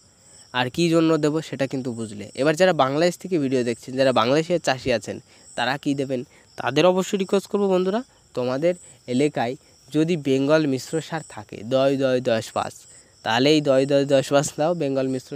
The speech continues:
সার। আর যদি না পাও, তাহলে কি করতে হবে? তাহলে আমাদের কি করণীয়? তাহলে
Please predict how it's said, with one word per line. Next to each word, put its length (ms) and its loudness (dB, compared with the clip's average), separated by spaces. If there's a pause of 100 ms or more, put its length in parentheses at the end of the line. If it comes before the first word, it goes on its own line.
সার। 120 -10 (400)
আর 80 -6 (100)
যদি 240 0 (120)
না 80 0 (120)
পাও, 160 -6 (420)
তাহলে 240 0 (100)
কি 160 -8
করতে 280 -6
হবে? 140 -8 (120)
তাহলে 300 2
আমাদের 280 -2
কি 80 -2 (100)
করণীয়? 340 0 (340)
তাহলে 240 2